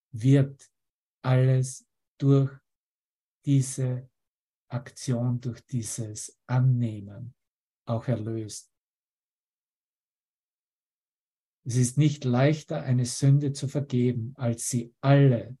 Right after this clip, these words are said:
zu vergeben. Es ist nicht leichter, eine Sünde zu vergeben, als sie alle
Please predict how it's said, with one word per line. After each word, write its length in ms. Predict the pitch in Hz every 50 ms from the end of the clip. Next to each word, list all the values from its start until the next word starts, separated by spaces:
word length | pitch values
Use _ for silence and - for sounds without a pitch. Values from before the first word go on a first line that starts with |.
| _
zu 180 | _ - - 127
vergeben. 760 | - - - 120 113 - - 113 107 101 104 110 107 107 - _ _ _ _ _ _ _ - - _ _
Es 100 | - -
ist 180 | 127 113 - -
nicht 280 | 123 120 120 - - -
leichter, 640 | 120 120 120 123 120 - - - - 110 - - _ _
eine 640 | - 135 139 143 143 147 143 139 127 117 - - - _
Sünde 480 | - - - 131 120 113 107 113 113 -
zu 160 | - - 110
vergeben, 640 | 117 117 117 - 117 110 110 110 110 113 117 - _ _ _ _ _
als 240 | - 120 104 - -
sie 200 | - 120 - - -
alle 520 | 135 127 131 139 143 135 120 - - -